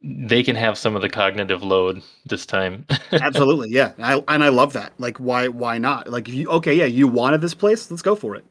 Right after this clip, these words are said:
Speaker 2: Um, like, I just had a player reach out to me the other day in a game, and they said, "Hey, before the session, when we go to town, uh, would it be possible if there was, like, a, a safe, a safe, like, inn, uh, or haven that, like, they know my character,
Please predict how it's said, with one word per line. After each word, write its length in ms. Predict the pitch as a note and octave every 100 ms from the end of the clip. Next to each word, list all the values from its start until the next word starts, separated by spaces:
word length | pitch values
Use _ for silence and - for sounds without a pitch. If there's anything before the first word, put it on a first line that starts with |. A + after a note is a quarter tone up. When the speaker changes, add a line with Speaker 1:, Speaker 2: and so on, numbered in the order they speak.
| _ _ - _ _ C#3
Speaker 2:
Um, 540 | B2+ B2 A#2+ A2+ B2 _ D3
like, 160 | D3+
I 160 | D3 D3+
just 160 | E3
had 140 | E3+ D3+
a 40 |
player 440 | - C3+ D3 C#3+ C3
reach 280 | C3 C3
out 160 | C3 D3+
to 60 | C#3
me 240 | A#2+ A#2
the 220 | A#2+ A#2+
other 100 | B2+
day 260 | A2+ B2 C#3+
in 100 | A2+
a 40 |
game, 360 | G#2+ A2 G#2+ A2
and 240 | A#2+ A2+
they 80 | A2
said, 160 | G#2+ A#2+
"Hey, 140 | B2+
before 280 | A#2 - C3+
the 100 | B2
session, 440 | C#3 B2+ B2+ A2+ - - -
when 100 | C3
we 80 | B2+
go 160 | B2 C3+
to 80 | A#2+
town, 580 | - D#3+ C#3 A#2 A2 - - - C3
uh, 240 | B2 A#2+
would 140 | B2+ C#3
it 40 |
be 80 | B2
possible 580 | - C#3+ D#3 C3 B2 C3
if 200 | A#2+ -
there 180 | B2+
was, 480 | A#2+ A#2+ A#2 A2+ G#2+
like, 160 | B2 A#2
a, 200 | A#2 A#2
a 80 | B2+
safe, 580 | - - C3 B2+ - - -
a 80 | A#2
safe, 420 | - C#3+ B2+ -
like, 180 | A#2+ -
inn, 460 | D3 C3+ B2+ A#2 - - - -
uh, 160 | B2 B2
or 180 | B2+ B2
haven 500 | D#3 D3+ B2+ A2+ A2
that, 260 | A2 -
like, 260 | A#2+ A2+ - _ _
they 360 | - - C3 C#3
know 320 | C3 C#3 D3
my 180 | D#3+ D#3+
character, 640 | D#3+ F3 F3+ E3+ F#3+ F#3+